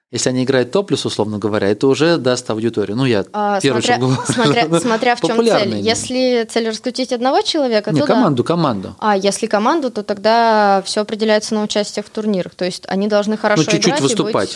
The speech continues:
Speaker 2: быть вместе. Ну, понятное дело, что
Speaker 1: Ну, то есть
Speaker 2: они
Speaker 1: мы
Speaker 2: должны
Speaker 1: можем
Speaker 2: немножко
Speaker 1: зарабатывать не только
Speaker 2: выступать.
Speaker 1: на призовых.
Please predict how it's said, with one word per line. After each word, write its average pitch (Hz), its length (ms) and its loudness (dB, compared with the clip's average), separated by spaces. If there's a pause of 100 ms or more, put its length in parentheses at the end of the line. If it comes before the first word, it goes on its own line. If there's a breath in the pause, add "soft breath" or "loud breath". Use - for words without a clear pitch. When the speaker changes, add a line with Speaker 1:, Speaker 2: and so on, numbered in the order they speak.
Speaker 2:
быть 190 100 -6
вместе. 180 340 -6 (220 loud breath)
Ну, 185 120 -6
понятное 202 400 -2
дело, 185 200 -2
что 156 100 -2
Speaker 1:
Ну, - 40 -2
то 175 60 4
есть - 100 -2
Speaker 2:
они 160 80 0
Speaker 1:
мы 175 80 6
Speaker 2:
должны 180 160 4
Speaker 1:
можем 165 160 2
Speaker 2:
немножко 151 220 2
Speaker 1:
зарабатывать 151 280 -2
не 151 60 2
только 180 200 0
Speaker 2:
выступать. 123 100 0
Speaker 1:
на 117 80 0
призовых. 110 540 -2